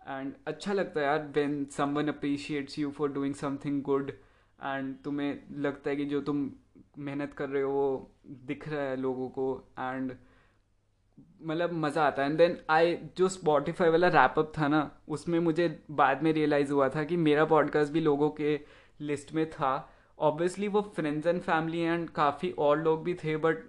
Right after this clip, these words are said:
मुझे सारे स्क्रीनशॉट्स तो नहीं मिल पाए, किसी ने भेजे ही नहीं यार। <laughs> मुझे मेरे, um, फ्रेंड्स वगैरह ने भेज दिया था कि तुम, तेरा पॉडकास्ट मेरे टॉप में है and stuff, but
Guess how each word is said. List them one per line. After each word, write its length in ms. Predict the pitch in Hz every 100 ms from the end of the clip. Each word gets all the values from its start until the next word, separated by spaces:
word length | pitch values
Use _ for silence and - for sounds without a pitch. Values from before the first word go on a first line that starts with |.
| -
मुझे 260 | 156 147 170
सारे 320 | 170 165 143
स्क्रीनशॉट्स 580 | 165 170 160 156 160 156
तो 80 | 175
नहीं 260 | 160 147
मिल 160 | 156 143 131
पाए, 220 | 135 139 - _ _ _ _ -
किसी 280 | 147 156 151
ने 140 | 147
भेजे 320 | 143 139 135
ही 60 | 147
नहीं 120 | 147
यार। 260 | 139 131 131 - -
<laughs> 220 | - -
मुझे 400 | 147 147 143 151
मेरे, 280 | 151 143 151 - - - - -
um, 180 | 147 139 135
फ्रेंड्स 320 | 151 151 151
वगैरह 280 | 160 156 151
ने 80 | 156
भेज 220 | 147 143
दिया 180 | 143 143
था 80 | 143
कि 180 | 139 147
तुम, 300 | 147 143 131 - -
तेरा 200 | 139 135
पॉडकास्ट 540 | 139 131 - 139 139
मेरे 260 | 143 139 139 -
टॉप 300 | 139 120 -
में 120 | 139
है 320 | 127 123 123 - - _ _ -
and 260 | 139 139 139
stuff, 360 | - 139 139 -
but 200 | 151 147